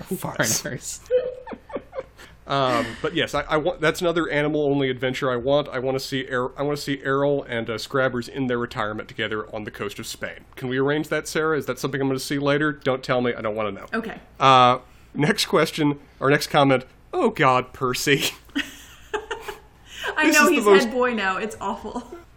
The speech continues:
Speaker 1: It's the worst thing ever. He literally stays up at night polishing his badge. Which I'm doing
Speaker 2: And
Speaker 1: with
Speaker 2: that is
Speaker 1: massive,
Speaker 2: not in
Speaker 1: massive
Speaker 2: air
Speaker 1: air
Speaker 2: quotes.
Speaker 1: quotes.
Speaker 2: He
Speaker 1: I'm
Speaker 2: legit
Speaker 1: doing the air
Speaker 2: polishes his
Speaker 1: quotes.
Speaker 2: badge.
Speaker 1: It, it is so bad.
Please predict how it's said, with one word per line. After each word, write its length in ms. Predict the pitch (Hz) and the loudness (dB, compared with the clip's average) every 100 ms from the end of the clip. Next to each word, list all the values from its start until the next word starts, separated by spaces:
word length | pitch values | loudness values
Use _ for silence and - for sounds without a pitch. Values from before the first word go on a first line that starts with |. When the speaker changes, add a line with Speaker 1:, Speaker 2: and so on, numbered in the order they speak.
| - | -10
Speaker 1:
It's 260 | 247 285 - | -4 -4 0
the 100 | 285 | 0
worst 400 | 254 226 - - | 8 8 8 2
thing 220 | 180 170 | 2 2
ever. 480 | 165 202 202 180 185 | 0 4 6 6 4
He 160 | 220 285 | 6 6
literally 560 | 247 233 262 240 226 | 8 6 6 4 4
stays 440 | 269 - 202 202 190 | 2 4 4 4 4
up 220 | 175 175 | 2 2
at 220 | 175 185 180 | 2 2 4
night 300 | 175 156 - - - - | 2 2 -2 -20 -20 -14
polishing 800 | - 160 196 208 - 202 190 185 | -2 4 6 4 4 4 4 4
his 220 | 190 180 | 0 0
badge. 680 | - 165 156 131 104 - - - - - - | 2 4 6 4 0 -4 -6 -10 -20 -20 -16
Which 120 | - | -6
I'm 100 | 180 | -4
doing 160 | 165 240 | 2 6
Speaker 2:
And 80 | 190 | 6
Speaker 1:
with 100 | 151 | 4
Speaker 2:
that 140 | 127 | 4
is 60 | 160 | 4
Speaker 1:
massive, 160 | 147 | 4
Speaker 2:
not 140 | 143 156 | 4 4
in 60 | |
Speaker 1:
massive 240 | 151 165 160 | 4 4 4
Speaker 2:
air 60 | 170 | 4
Speaker 1:
air 40 | 156 | 4
Speaker 2:
quotes. 180 | 120 135 160 | 4 4 2
Speaker 1:
quotes. 260 | 160 - | 0 0
Speaker 2:
He 80 | 151 | 0
Speaker 1:
I'm 60 | 139 | 0
Speaker 2:
legit 480 | 143 147 214 165 185 | 4 4 6 4 4
Speaker 1:
doing 140 | - | 6
the 0 | |
air 0 | 190 | 8
Speaker 2:
polishes 320 | 147 180 190 | 8 6 6
his 120 | 151 | 4
Speaker 1:
quotes. 220 | 160 147 | 0 -2
Speaker 2:
badge. 520 | 135 107 104 104 104 - - - 480 440 - - - - | 0 -2 -2 -6 -8 -14 -16 -16 -10 -10 -12 -20 -20 -16
Speaker 1:
It, 240 | 220 180 160 - - | 0 0 0 -6 -8
it 180 | 170 151 | -4 -4
is 120 | 143 | -4
so 200 | - 160 | -2 -2
bad. 360 | 147 135 123 | 2 2 0